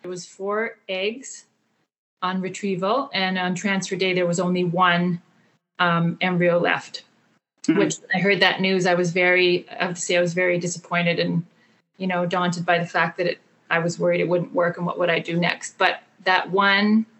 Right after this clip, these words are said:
Speaker 1: embryo was my now thirteen-year-old son, Jesse. So that first I V F with you, with just one embryo, worked, and now I have a thirteen-year-old son named Jesse, and it's just amazing.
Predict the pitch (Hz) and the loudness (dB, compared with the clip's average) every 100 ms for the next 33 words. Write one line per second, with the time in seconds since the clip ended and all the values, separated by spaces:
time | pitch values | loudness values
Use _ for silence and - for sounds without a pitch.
0 | 202 233 285 277 185 190 190 190 190 180 | 0 2 4 4 4 4 2 0 0 2
1 | 180 190 175 _ _ _ 196 196 190 - | 2 2 -4 _ _ _ 2 2 0 0
2 | 202 - 196 190 180 175 175 180 170 180 | 0 0 -2 0 0 -2 -2 -2 0 0
3 | 196 180 170 175 175 175 - _ 196 196 | -2 -4 -4 0 2 2 0 _ 0 0
4 | - - 175 175 180 180 180 180 175 180 | -4 -2 0 0 2 0 0 -6 -4 -2
5 | 170 170 175 - _ _ _ _ 190 185 | 0 0 -2 -6 _ _ _ _ -4 0
6 | 202 190 - 185 175 175 170 - 175 170 | 0 0 0 0 2 2 0 -2 -2 0
7 | 170 165 165 170 175 170 - 175 170 170 | 2 0 0 0 0 -2 -2 -2 2 2
8 | 170 170 170 170 170 - 214 208 254 226 | 2 0 -2 -4 -6 0 2 4 4 4
9 | 196 175 220 220 185 180 170 180 175 170 | 4 2 0 0 0 0 2 0 -2 -4
10 | 180 170 170 185 - 185 175 170 185 170 | -4 -4 -8 -10 -6 -4 -4 0 0 0